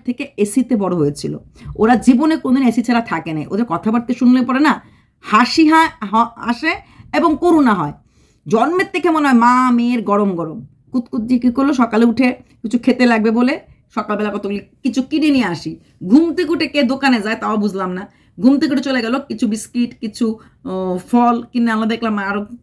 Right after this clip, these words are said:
কিনে এই ফল দিয়ে বলে উনি ফ্রুট খেয়েছে। আমার মনে হয় এটাতে অ্যাসিড ট্যাসিড হয়ে গেছে। তারপর দুনিয়া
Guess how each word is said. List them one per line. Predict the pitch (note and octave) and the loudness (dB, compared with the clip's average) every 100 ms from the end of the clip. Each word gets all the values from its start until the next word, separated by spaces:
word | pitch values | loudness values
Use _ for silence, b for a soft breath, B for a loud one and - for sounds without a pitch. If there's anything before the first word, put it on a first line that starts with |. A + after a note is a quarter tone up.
| _ _ | _ _
কিনে | A#3+ B3 | -2 0
এই | A3+ G3+ | 0 0
ফল | G3 - C4+ C#4+ C4+ | -2 2 2 2 0
দিয়ে | A#3 B3 G#3 | 0 0 0
বলে | G3 C4+ | 0 0
উনি | B3+ | 0
ফ্রুট | B3+ C4+ C4+ - | 0 -2 -4 0
খেয়েছে। | G#3 E3+ D#3+ - b b | -2 -2 -10 -16 b b
আমার | - G#3+ A#3+ | -2 2 2
মনে | C#4 | 2
হয় | |
এটাতে | B3+ A3 C4+ | -2 -2 -2
অ্যাসিড | - B3 | -4 -4
ট্যাসিড | B3 G#3+ | -2 0
হয়ে | F#3 | -2
গেছে। | D#3+ D#3 - _ b b - | -4 -12 -16 _ b b -4
তারপর | A3+ B3 C#4+ D4 D#4 - F#3+ | -2 -2 0 0 0 -6 -4
দুনিয়া | A#3 C4 C4+ C4 B3 A3+ | 0 0 0 2 0 -2